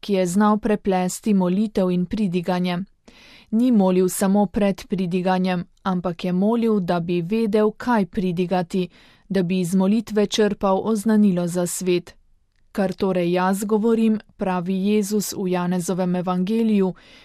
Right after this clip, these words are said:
"govorim tako, kakor mi je povedal oče." Cantalamessa je izpostavil tudi dve nevarnosti, ki se nanašata na novo evangelizacijo.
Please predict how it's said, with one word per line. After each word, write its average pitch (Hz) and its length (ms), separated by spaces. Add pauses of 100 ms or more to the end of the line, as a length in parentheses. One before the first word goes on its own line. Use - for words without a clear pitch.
(120)
"govorim 202 560
tako, 208 480
kakor 240 420
mi 226 140
je 226 120
povedal 214 540
oče." 180 380 (1040)
Cantalamessa 185 840
je 226 140
izpostavil 226 800
tudi 208 260
dve 196 240
nevarnosti, 190 880
ki 202 160
se 190 220
nanašata 190 680
na 190 120
novo 185 360
evangelizacijo. 180 1120